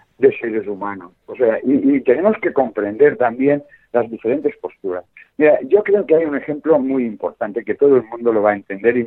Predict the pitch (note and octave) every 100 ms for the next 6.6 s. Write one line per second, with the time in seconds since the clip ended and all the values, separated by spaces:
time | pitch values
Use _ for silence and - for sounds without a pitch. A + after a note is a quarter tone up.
0 | - C3 C#3 C3+ D#3+ C3+ G#2 - - _
1 | D#2+ - - _ _ _ _ _ _ _
2 | - C3+ C3 A#2+ A#2 F3 E3+ C3+ B2 A2+
3 | A#2+ A2 G#2 G#2+ A#2+ - C3 _ F#2+ D3
4 | _ _ _ _ _ _ _ G#2+ A2 B2
5 | A2+ B2+ E3+ E3+ _ _ _ _ - G#3
6 | F#2 G#2 C3+ - C#3+ G3